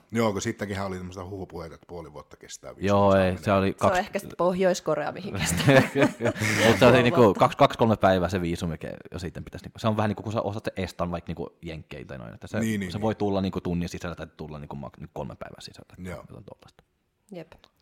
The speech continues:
Speaker 3: Meinaatko mä muuten ite lähteä sinne Etelä-Koreaan?
Speaker 1: Joo, kyllä olisi tarkoitus nyt, että nyt taas kahden vuoden tauon jälkeen, niin nyt olisi tarkoitus lähteä.
Speaker 3: No niin, jännää.
Speaker 1: Joo.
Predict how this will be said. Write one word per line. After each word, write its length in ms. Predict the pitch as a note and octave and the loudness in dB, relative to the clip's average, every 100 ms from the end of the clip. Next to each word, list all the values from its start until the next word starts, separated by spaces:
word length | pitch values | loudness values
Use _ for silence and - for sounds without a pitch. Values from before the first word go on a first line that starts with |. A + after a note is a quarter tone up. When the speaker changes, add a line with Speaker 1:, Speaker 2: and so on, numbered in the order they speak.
| _ | _
Speaker 3:
Meinaatko 360 | F#3+ G3+ G3 G#3 | -2 0 -2 -4
mä 80 | G3 | -4
muuten 200 | F#3 F3+ | -2 -4
ite 180 | F3+ | -4
lähteä 300 | C3+ D#3+ - | -8 -10 -16
sinne 200 | - - | -20 -16
Etelä-Koreaan? 500 | - - - F#2 - F#2+ | -14 -16 -16 -16 -12 0
Speaker 1:
Joo, 140 | D3+ | 0
kyllä 180 | D#3+ D3 | 2 0
olisi 120 | A#2+ | 0
tarkoitus 400 | D3 A2 F2 D#2 | -2 -2 -4 -8
nyt, 220 | F2 D#2+ | -12 -12
että 220 | D2+ - F2 | -16 -16 -14
nyt 140 | F2 _ _ _ _ | -14 _ _ _ _
taas 220 | - F2 | -12 -12
kahden 340 | - F#2+ F#2 D#2+ | -10 -8 -8 -10
vuoden 200 | D#2+ E2 | -14 -12
tauon 300 | E2+ E2 D2+ | -12 -12 -14
jälkeen, 400 | C2 - - B1 | -16 -18 -20 -20
niin 120 | - _ _ - | -20 _ _ -20
nyt 160 | E2 - _ _ - | -20 -20 _ _ -20
olisi 180 | E2+ | -20
tarkoitus 340 | - E2 D#2 - | -18 -18 -18 -18
lähteä. 260 | C#2+ - - _ _ _ | -20 -20 -20 _ _ _
Speaker 3:
No 160 | G#3+ G#3+ | -18 -14
niin, 180 | A3 E3 _ - | -14 -18 _ -18
jännää. 440 | F#3+ F3+ E3 F#3+ G3 _ _ _ _ _ - - | -16 -14 -12 -12 -14 _ _ _ _ _ -16 -12
Speaker 1:
Joo. 220 | E2+ | -12